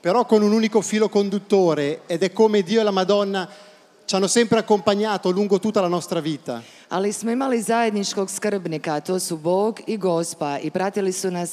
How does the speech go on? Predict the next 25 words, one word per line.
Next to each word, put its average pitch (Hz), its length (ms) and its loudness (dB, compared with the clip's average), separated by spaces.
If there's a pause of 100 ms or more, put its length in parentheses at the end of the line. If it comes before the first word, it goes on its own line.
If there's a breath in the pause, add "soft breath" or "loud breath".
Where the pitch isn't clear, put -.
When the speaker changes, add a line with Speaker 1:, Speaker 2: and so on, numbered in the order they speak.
(160)
Speaker 2:
na 165 160 -6
našem 165 360 -6
cijelom 190 340 -2
životnom 185 460 -4
putu. 170 400 -4 (580 loud breath)
Speaker 1:
Infatti 220 400 4
siamo 196 240 2
nati 202 320 0
vicini 196 340 -2
di 185 120 -4
casa, 208 540 0 (640 loud breath)
poi 208 180 4
siamo 202 280 2
cresciuti 208 400 0
insieme, 220 640 0 (360 loud breath)
siamo 202 240 0
stati 214 360 0
migliori 202 380 2
amici, 208 380 -2
ci 190 120 -4
siamo 208 260 0
fidanzati 214 840 -2 (120)
e 185 60 -14
poi 208 200 0
sposati. 185 680 -2